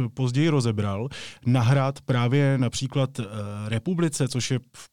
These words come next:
prostě krajně pravicová, velmi proruská strana, která, e, roste, meziměsíčně si polepšila o, mm, procento a kousek. Ehm, je tam, stejně jak říkáte u Roberta Fica,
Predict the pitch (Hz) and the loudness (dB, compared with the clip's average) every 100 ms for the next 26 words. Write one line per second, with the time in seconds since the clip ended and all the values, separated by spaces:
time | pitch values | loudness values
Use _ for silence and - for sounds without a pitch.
0 | _ - 107 147 143 117 117 131 120 113 | _ -10 -6 -4 -2 2 2 2 0 0
1 | 123 131 120 120 117 127 135 120 113 117 | 0 0 0 0 2 2 2 0 0 -2
2 | - 127 123 - 117 117 - 127 123 120 | -2 -2 -2 -2 0 0 0 0 0 -2
3 | - - - 110 113 104 98 113 117 - | -4 -12 -6 -2 0 -2 -4 -2 -2 -2
4 | - 156 151 127 127 123 113 120 131 120 | -2 0 2 2 4 2 0 -2 -2 -2
5 | 123 117 113 - 127 120 113 110 104 104 | -2 -4 -4 -2 -2 0 -2 -2 -2 -4
6 | 98 95 98 92 _ 107 - 127 120 117 | -6 -8 -12 -14 _ -6 0 2 2 -2
7 | - 107 101 - 113 135 - - - - | -4 -4 -4 -4 -4 -6 -10 -14 -14 -12
8 | - 123 120 117 117 117 110 - _ - | -4 -2 0 0 -2 -4 -8 -18 _ -6
9 | 135 135 156 151 143 - 135 135 131 127 | -4 2 4 4 2 0 2 4 2 -2
10 | 131 123 139 131 127 110 113 117 113 120 | -2 0 0 0 0 -2 -4 -4 -4 -4
11 | - 135 123 - 131 123 123 | -4 -2 -2 -2 -2 0 -2